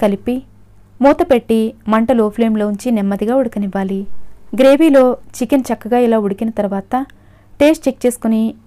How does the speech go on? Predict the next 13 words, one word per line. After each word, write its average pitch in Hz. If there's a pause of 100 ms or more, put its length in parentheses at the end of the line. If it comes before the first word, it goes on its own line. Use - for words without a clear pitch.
ఇదే 262
స్టేజ్లో 233
ఉప్పు 208
లాంటివి 214
అడ్జస్ట్ 208
చేసుకోవచ్చు. 196 (800)
ఈ - (120)
కూర 320 (400)
మరీ 240 (140)
కారంగా 240 (100)
గానీ 220 (280)
మరీ 214
చప్పగా 220